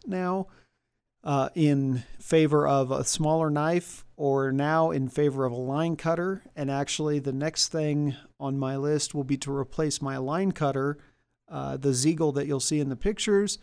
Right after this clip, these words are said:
with, uh, a trilobite or a similar product. Um, and the reason for that is that the, that the Ziegel line cutter that you'll see in these photos, or in the photo or the video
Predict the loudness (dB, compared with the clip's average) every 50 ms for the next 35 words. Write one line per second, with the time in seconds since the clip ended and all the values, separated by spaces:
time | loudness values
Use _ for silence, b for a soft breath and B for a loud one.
0 | b b b b b b _ 0 2 4 4 4 2 0 -4 -8 -6 -4 -2 -2
1 | -2 -2 -4 -4 -4 -4 -2 0 0 2 2 2 0 0 0 -2 -2 -2 -4 -6
2 | -6 -4 -4 -2 -2 -4 -2 -2 -2 -2 -2 -2 -4 -4 -2 0 0 0 0 -2
3 | -6 -8 -12 -18 -20 -20 _ _ _ _ -8 -8 -8 -8 -8 -12 -12 -6 -4 -2
4 | 0 0 2 2 2 2 2 2 0 -2 -2 -4 -4 -4 -4 -4 -6 -6 -8 -8
5 | -12 -16 _ _ _ _ _ _ _ _ _ _ _ _ -4 0 2 4 4 4
6 | 4 2 2 0 -4 -6 -8 _ _ -8 -8 -4 -2 0 0 0 0 0 -2 -4
7 | -6 -8 -14 _ _ _ _ _ _ _ -10 -10 -6 -4 -4 -4 -2 -2 -2 0
8 | 0 0 0 2 2 2 2 4 2 2 0 0 2 2 2 2 2 -2 -4 -6
9 | -8 -6 -6 -4 -2 -2 0 0 2 2 2 0 0 -2 -4 -4 -2 0 2 2
10 | 2 2 0 0 0 -2 -4 -6 -10 _ _ _ _ _ -4 -2 0 0 0 0
11 | -2 -2 0 2 2 4 4 4 2 2 0 -2 -2 0 2 2 2 2 2 -2
12 | -4